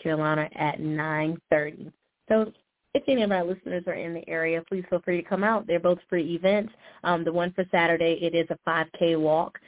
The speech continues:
So if you're interested in doing a five K walk, hey, sure, I think it starts at nine o'clock. Um,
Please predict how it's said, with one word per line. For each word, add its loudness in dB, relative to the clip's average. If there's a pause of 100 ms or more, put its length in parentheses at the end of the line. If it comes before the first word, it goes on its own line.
(300)
So 4
if -4
you're 2 (340)
interested 2
in 2
doing 2
a 0
five 0
K 0
walk, 2 (300)
hey, -2 (480)
sure, 0
I -4
think -2
it -6
starts -4
at -6
nine -6
o'clock. -8 (200)
Um, -4